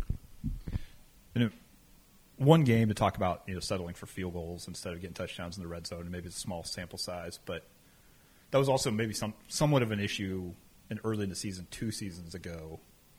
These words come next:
and it kinda got better late in the year. Is there some, are there things that you add on as the year goes on that kind of help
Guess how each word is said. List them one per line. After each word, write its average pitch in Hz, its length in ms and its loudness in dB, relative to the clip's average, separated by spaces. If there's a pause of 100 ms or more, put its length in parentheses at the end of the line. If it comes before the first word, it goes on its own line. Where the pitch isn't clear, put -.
(680)
and 110 120 -2
it 98 120 -4
kinda 101 220 -2
got 87 220 -6
better 95 440 -2 (320)
late 101 200 -2
in 95 60 -10
the 98 60 -4
year. 95 260 -2
Is 110 120 -4
there 120 120 8 (920)
some, 156 260 2 (140)
are 143 100 6
there 139 80 8
things 160 220 0
that 160 100 -2
you 135 140 0
add 117 440 2 (320)
on 110 240 0
as 101 140 -4
the 104 80 -2
year 101 100 -2
goes 101 220 -2
on 95 180 -4
that 95 100 -8
kind 101 160 -6
of 90 100 -8 (580)
help - 360 -6